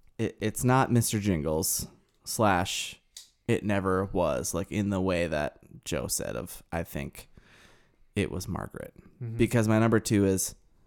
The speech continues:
Speaker 1: Margaret is the killer.
Speaker 2: Mm-hmm.
Speaker 1: 'Cause of all the things that <laughs> Joe previously said.
Speaker 2: <laughs>
Speaker 1: Um, also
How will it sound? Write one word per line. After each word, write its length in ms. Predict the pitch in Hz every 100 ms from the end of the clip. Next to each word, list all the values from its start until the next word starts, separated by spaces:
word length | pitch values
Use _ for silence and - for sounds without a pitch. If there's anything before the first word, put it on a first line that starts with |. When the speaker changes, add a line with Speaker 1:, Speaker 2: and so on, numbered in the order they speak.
| -
Speaker 1:
Margaret 480 | - 107 107 104 98
is 160 | 90 90
the 100 | 87
killer. 420 | - 60 50 - - _ _ _
Speaker 2:
Mm-hmm. 220 | 123 110 110 - _ _ _
Speaker 1:
'Cause 160 | - 95
of 80 | 104
all 140 | 139
the 80 | 143
things 280 | 135 135 120
that 100 | 131
<laughs> 160 | - -
Joe 140 | 147 -
previously 420 | - 107 101 -
said. 240 | - - -
Speaker 2:
<laughs> 1160 | _ - - - - - 131 120 98 156 139 -
Speaker 1:
Um, 400 | 120 110 101 95 -
also 640 | 127 143 - 151 135 127